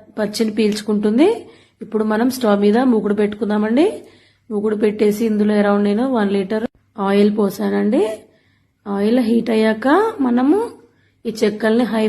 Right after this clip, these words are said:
ఫ్లేమ్లోనే ఫ్రై చేసుకోవాలండి. చూడండి, ఆయిల్ హీట్ అయింది కదా, ఇప్పుడు మనము చెక్కల్ని వేసి వెంటనే మనము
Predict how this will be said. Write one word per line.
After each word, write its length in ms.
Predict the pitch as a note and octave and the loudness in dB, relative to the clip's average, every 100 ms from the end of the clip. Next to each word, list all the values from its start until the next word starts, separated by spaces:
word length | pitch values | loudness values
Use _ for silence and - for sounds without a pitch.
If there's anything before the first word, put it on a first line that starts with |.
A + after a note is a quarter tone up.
| A3 | 0
ఫ్లేమ్లోనే 560 | G#3+ G#3+ G#3+ G#3+ B3+ E4+ - - - | 0 2 2 2 2 0 0 -10 -8
ఫ్రై 160 | A3+ A3 | -6 -4
చేసుకోవాలండి. 680 | A3+ G#3+ - G#3+ G#3+ A#3 F4 E4+ - _ _ _ _ | -4 -4 -2 -2 0 0 -2 -2 -10 _ _ _ _
చూడండి, 300 | - A3+ A3 C#4 A3+ | -8 -2 0 0 2
ఆయిల్ 220 | G#3+ A3 G#3+ | 2 2 0
హీట్ 180 | G#3 G#3+ | 0 0
అయింది 180 | G#3 G#3 | -2 -2
కదా, 180 | G#3+ C4 F4+ - - _ _ _ | 0 0 -2 -8 -20 _ _ _
ఇప్పుడు 180 | _ G3+ G3+ | _ -4 0
మనము 280 | G#3 A3 C4+ F4+ - - _ _ _ _ | 0 0 0 -4 -8 -20 _ _ _ _
చెక్కల్ని 520 | G#3 G#3 G#3+ A3 D4 G4 C#4+ | -10 -4 -2 0 0 2 0
వేసి 360 | A#3+ - D4 G4 - - _ _ _ - | 0 -2 -4 -4 -8 -20 _ _ _ -6
వెంటనే 380 | G#3 F#3+ A3+ A#3+ A#3+ | -4 -2 0 2 2
మనము 240 | A#3 A#3+ | 2 2